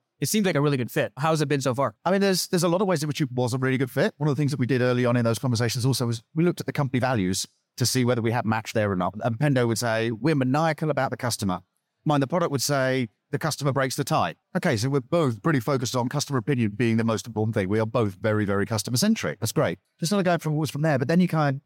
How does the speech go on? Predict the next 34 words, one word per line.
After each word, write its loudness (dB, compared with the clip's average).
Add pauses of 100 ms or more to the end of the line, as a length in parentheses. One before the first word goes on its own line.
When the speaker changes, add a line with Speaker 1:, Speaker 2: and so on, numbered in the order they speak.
Speaker 2:
you 0
do 2
find 0
that, -4
I 0
suppose 0
culture 0
clash -2
is 0
the -2
best -2
way 0
of -2
putting 0
it. 0
From 0
a 2
Mind 2
the -2
Product -2
perspective, -2
we 2
were 2
a 2
small -2
team 0
of 0
less -2
than -2
twenty 0
people, 0
U 0
K 0
based, -2